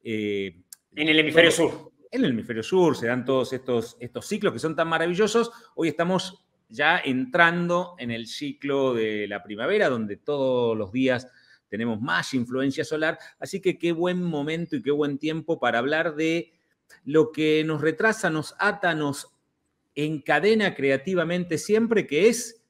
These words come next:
Speaker 1: ese sentimiento que nadie puede sentirse ajeno. Nadie puede decir, "A mí no me toca", o "Yo no le tengo miedo a nada", ¿no?
Speaker 2: Claro, ¿no? El miedo está presente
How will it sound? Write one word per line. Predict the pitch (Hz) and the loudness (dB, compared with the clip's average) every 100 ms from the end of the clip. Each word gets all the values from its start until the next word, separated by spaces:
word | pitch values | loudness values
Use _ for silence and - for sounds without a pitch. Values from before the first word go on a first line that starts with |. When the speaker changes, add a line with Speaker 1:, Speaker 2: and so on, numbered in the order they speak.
| _ _ | _ _
Speaker 1:
ese | 214 202 | 0 2
sentimiento | 175 160 160 165 190 196 190 208 202 - _ _ _ | 0 -2 -2 -4 -2 0 2 2 0 -18 _ _ _
que | - 170 | 0 2
nadie | 185 226 247 240 233 | 4 4 4 4 4
puede | 226 208 208 202 | 4 6 6 6
sentirse | 190 160 147 180 175 160 | 2 -4 -2 -4 -2 -2
ajeno. | 139 127 113 123 | 0 0 0 0
Nadie | 165 175 | 0 -2
puede | 147 165 | 0 2
decir, | 151 175 | 4 4
"A | 165 | 2
mí | |
no | 156 | 2
me | 135 | 0
toca", | 135 196 196 196 165 - | 2 0 4 2 2 -6
o | 131 131 | -4 -2
"Yo | 156 | 0
no | 160 | 0
le | 135 | 0
tengo | 151 143 135 | 0 0 0
miedo | 156 170 156 135 | 0 0 2 2
a | |
nada", | 120 117 92 92 | 2 0 -2 -8
¿no? | 107 185 196 _ _ _ _ _ _ _ _ _ | -6 -6 -8 _ _ _ _ _ _ _ _ _
Speaker 2:
Claro, | - 156 196 170 135 | 4 6 6 4 2
¿no? | 143 185 165 | 2 4 4
El | 143 | 2
miedo | 160 180 190 160 | 2 2 2 0
está | 170 170 | 2 0
presente | 165 139 - 156 165 170 - 170 180 180 - | 0 -4 -2 0 0 -2 0 0 0 -8 -18